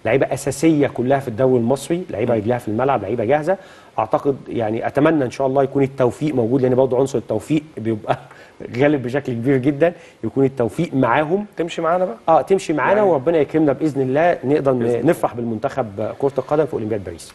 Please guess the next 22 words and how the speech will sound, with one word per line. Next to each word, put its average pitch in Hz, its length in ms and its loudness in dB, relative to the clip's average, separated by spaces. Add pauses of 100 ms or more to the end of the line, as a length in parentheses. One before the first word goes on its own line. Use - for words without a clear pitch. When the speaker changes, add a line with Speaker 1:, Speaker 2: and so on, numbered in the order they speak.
(120)
Speaker 2:
استاذ 170 180 -6
مصطفى، 185 480 2
سبعة 175 280 2
وعشرين 147 300 -2
سبتمبر 160 560 -2
في - 140 -8
الرياض، 139 640 2
السوبر 139 800 0
الافريقي 127 600 -4
نادي 123 360 -2
الزمالك، 139 640 0 (440)
بطل، 117 380 -2
آه، 107 260 0
الكونفدراليه، 113 680 -6
ونادي 117 240 0
الاهلي 120 300 -2
بطل 113 320 -4
دوري 113 320 -2
الابطال. 123 800 -4 (800)
مباراه 107 220 -4
صعبه 135 420 0 (360)
تقريبًا، 120 600 -2